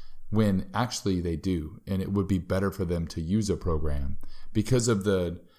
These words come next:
the whole structure, the sequence and scope of why it's done the way it's done. And, and they may not see that. Or there may be something else that is, is much better about using the program than not, but we allow our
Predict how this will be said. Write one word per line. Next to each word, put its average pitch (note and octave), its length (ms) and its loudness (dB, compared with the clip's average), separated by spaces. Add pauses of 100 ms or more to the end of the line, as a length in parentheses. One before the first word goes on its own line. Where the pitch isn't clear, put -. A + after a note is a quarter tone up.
(280)
the F#2+ 220 -2
whole A#2 260 -2
structure, - 580 -6
the E2 140 -6
sequence A#2 480 -2
and E2+ 140 -4
scope - 540 -2
of F2 260 -4
why F#2+ 540 2
it's F#2+ 180 -4
done F#2+ 320 0
the F#2 80 0
way F2 200 -2
it's E2 200 -6
done. E2+ 500 -2 (420)
And, G2+ 240 0
and G2 180 0
they G2 100 2
may G2 140 2
not F2 240 -2
see G2 240 0
that. D2+ 200 -4
Or F#2+ 60 -4
there G#2+ 120 2
may B2 120 0
be A2+ 140 -2
something G2 360 0
else G#2+ 260 0
that E2+ 180 -2 (240)
is, F2+ 260 -4
is F2+ 280 -6
much F#2+ 360 0
better F#2 460 -2 (360)
about F2+ 320 0
using F#2+ 260 0
the F2 60 -2
program F2+ 380 0
than E2 200 -2
not, A2+ 340 -2
but - 220 -4
we G2+ 120 4
allow F2+ 400 2
our E2+ 560 -4